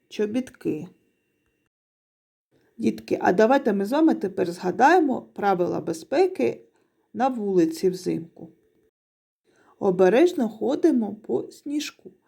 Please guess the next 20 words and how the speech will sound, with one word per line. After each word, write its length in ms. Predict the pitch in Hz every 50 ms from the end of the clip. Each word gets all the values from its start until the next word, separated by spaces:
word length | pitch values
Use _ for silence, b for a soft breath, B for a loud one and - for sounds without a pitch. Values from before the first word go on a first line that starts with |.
| _ _ _ _ _
тому 300 | - 226 247 302 359 339
що 340 | 320 - - 214 175 - - - _
під 140 | - 214 -
сніжком 640 | - - 233 226 226 - - - 359 349 339 254
може 360 | 208 202 233 277 269 254 233
бути 380 | 185 190 240 269 269 - 240 214
лід 340 | 202 185 170 160 160 - b b b b b b b b b b b -
і 100 | 233 208
можна 400 | 220 247 262 233 214 208 196 -
підскавзнутися 1040 | - 208 185 - - - - 185 180 180 214 269 339 370 370 311 254 - - 196
і 240 | 180 - - - 277
впасти. 800 | 311 320 - _ - 170 165 170 180 180 - - _ - 170 160 - _ _ _ _ _ _ _ _ _ _ _ _ _ _ _ _ _ _ _ _ _ _ _ _ _ _ _ _ _ _
Не 120 | 202 190
можна 500 | 190 208 269 330 359 - - 202 180 180 - _
облизувати 760 | 185 185 185 196 233 285 320 311 247 202 180 185 180 185 202
бурульки, 600 | 180 185 247 285 277 233 190 185 180 - - 180
тому 320 | - 170 180 202 269 349 415
що 200 | 415 - 208 185
можна 420 | 190 247 320 349 330 - 202 190
захворіти. 920 | 185 - 247 - - 320 359 381 349 254 202 196 202 202 - - 196 185